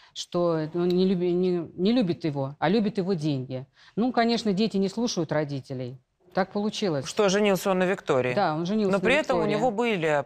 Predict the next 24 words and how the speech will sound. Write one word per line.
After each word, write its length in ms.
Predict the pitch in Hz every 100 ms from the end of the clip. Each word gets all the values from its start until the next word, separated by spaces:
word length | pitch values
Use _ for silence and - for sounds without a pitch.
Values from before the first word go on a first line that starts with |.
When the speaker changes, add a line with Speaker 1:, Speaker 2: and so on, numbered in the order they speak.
| -
Speaker 1:
Он 240 | 143 139 -
Speaker 2:
отношения 580 | 151 - 330 302 202 196
с 40 |
Speaker 1:
женился, 180 | - 165
Speaker 2:
Ириной? 240 | 151 139 185
Speaker 1:
потом 180 | 254
сказал, 480 | 226 208 190 185 190
что... 440 | 175 - 185 175 160 - _
Пришел 320 | 185 180 277
через 240 | - 208 -
пару 220 | 208 220
месяцев 380 | 269 320 226 190
и 60 |
сказал, 560 | 196 202 180 147 143 143
что 540 | - - 170 165 151 147
да, 240 | 170 202
мама, 240 | 185 175
ты 140 | 165 196
была 220 | 190 185
права, 440 | 190 196 208 285 - _
Вика 300 | 165 226 214
не 100 | 220
мой 220 | 196 185
человек. 600 | 175 180 175 165 160 160